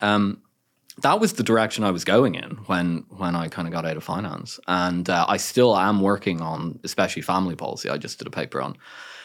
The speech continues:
demographic change and so on with the demographer Paul Morland, um, for arc, uh, which has got pretty good press, I guess. I mean, it's been really controversial 'cause we talked about immigration, but, um, I think it's, I think, and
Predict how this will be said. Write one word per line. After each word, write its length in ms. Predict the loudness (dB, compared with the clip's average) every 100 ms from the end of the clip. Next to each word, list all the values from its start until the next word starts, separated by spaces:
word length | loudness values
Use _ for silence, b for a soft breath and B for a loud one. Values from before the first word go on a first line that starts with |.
| B
demographic 480 | 2 4 4 2 -2
change 280 | 0 0 0
and 120 | -2
so 140 | 0 2
on 160 | 0
with 100 | -2
the 60 | -6
demographer 520 | -2 -2 -2 -6 -8
Paul 200 | -4 -2
Morland, 480 | 0 0 -2 -4 -10 -10
um, 360 | -8 -6 -6 -8
for 280 | -8 -8 -2
arc, 420 | -2 -2 -8 -16 _ b b b b
uh, 260 | -4 -2
which 380 | -2 -4 -6 -8 -12 _ -20 -14
has 140 | -12
got 160 | -12 -12
pretty 160 | -12
good 120 | -12 -6
press, 320 | -6 -6 -8
I 80 | -8
guess. 220 | -10 -10
I 40 |
mean, 80 | -12
it's 120 | -12
been 160 | -14 -16 -16
really 200 | -14 -14
controversial 540 | -14 -14 -10 -10 -10 -12
'cause 120 | -12
we 80 | -12
talked 220 | -10 -8
about 100 | -8
immigration, 520 | -6 -6 -4 -4 -6
but, 280 | -2 -2 -2 -2
um, 440 | 0 2 2 -2 -4 B B B B B B B
I 120 | 2
think 120 | 4
it's, 240 | 2 0 -4
I 80 | 0
think, 240 | 2 0 -2 -2
and 320 | 2 2 0